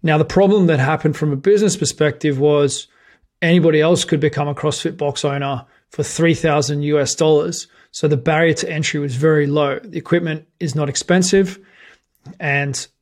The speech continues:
the weekend course, uh, I think, is a thousand dollars, right? And then you pay the affiliation fee. So somewhere around those sorts of numbers, you've got yourself a CrossFit box, and anyone can do it. And one of your staff can leave your gym and open up next door to you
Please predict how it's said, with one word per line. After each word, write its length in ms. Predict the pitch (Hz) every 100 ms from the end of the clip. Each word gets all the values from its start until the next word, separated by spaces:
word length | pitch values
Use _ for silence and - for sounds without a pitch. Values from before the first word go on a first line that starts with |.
| _
the 100 | -
weekend 520 | 143 160 160 151 139
course, 640 | - 156 156 151 - - - _ _ -
uh, 300 | 147 139 143
I 100 | 151
think, 140 | 143 139
is 100 | 139
a 60 |
thousand 380 | - 165 170 135
dollars, 280 | 139 135 131
right? 220 | 147 160
And 140 | 233 151
then 100 | 147
you 100 | 139
pay 180 | 151 143
the 80 |
affiliation 540 | 135 160 147 143 - 127
fee. 240 | - -
So 320 | - 156 147 - - - _ _ _ _ _ _
somewhere 440 | - 190 185 170
around 160 | 160 151
those 200 | 151 151
sorts 240 | 165 156
of 60 | 156
numbers, 460 | 143 139 139 131 - _ _ _
you've 160 | 156 123
got 160 | 156
yourself 380 | 147 - 151 -
a 20 |
CrossFit 540 | - 147 135 - 151 143
box, 400 | 139 120 - -
and 160 | 151
anyone 380 | 165 170 165 147
can 140 | 151
do 180 | 135 202
it. 120 | 202 202 - - _ _
And 360 | 165 160 160 147
one 160 | 185 180
of 80 |
your 100 | 175
staff 420 | 165 - 156 151 -
can 200 | 156 151
leave 180 | 160
your 160 | 156 185
gym 400 | 180 156 156 156
and 140 | 165 143
open 240 | 147 147
up 100 | -
next 220 | 170 170
door 200 | 165 156
to 140 | 151 151
you 380 | 143 143 139